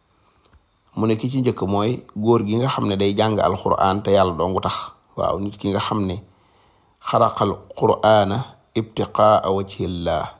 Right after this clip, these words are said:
day jàng alquran ngir jëmmi boroomam. Ku ñaareel ki, ki nga xam ne dafa jiite aw nit ba noppi nit ña kontaan ci moom.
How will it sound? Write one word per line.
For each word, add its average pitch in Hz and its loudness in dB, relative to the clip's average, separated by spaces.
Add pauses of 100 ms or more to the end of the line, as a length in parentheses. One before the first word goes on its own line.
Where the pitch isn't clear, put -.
day 87 -2
jàng 92 -2
alquran 78 -2
ngir 95 -6
jëmmi 113 0
boroomam. 80 -2 (1700)
Ku - -4
ñaareel 117 4
ki, 101 -6
ki 117 -4
nga 120 2
xam 117 0
ne 104 0
dafa 104 -2
jiite 117 0
aw 107 2
nit 104 -4 (540)
ba 92 0
noppi 104 0
nit 113 0
ña 110 2
kontaan 101 0
ci 95 -2
moom. 92 -4